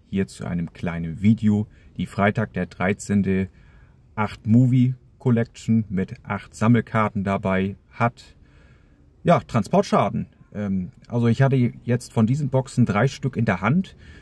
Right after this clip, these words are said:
Ich blende euch jetzt gleich mal ein Bild ein. Ähm, da fliegen Plastikteile rum.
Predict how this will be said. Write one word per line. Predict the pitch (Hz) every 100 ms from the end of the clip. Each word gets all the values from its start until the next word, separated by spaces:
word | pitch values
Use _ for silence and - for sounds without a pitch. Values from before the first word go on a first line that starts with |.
| - - - -
Ich | 113 -
blende | 135 160 117
euch | 127
jetzt | 123 -
gleich | 113 139 -
mal | 156 135
ein | - 110 95
Bild | 131 143 -
ein. | 123 131 170 170 -
Ähm, | 123 127 127 117
da | 127
fliegen | 127 143 135 127
Plastikteile | 175 - 208 - 117 90 78
rum. | 78 82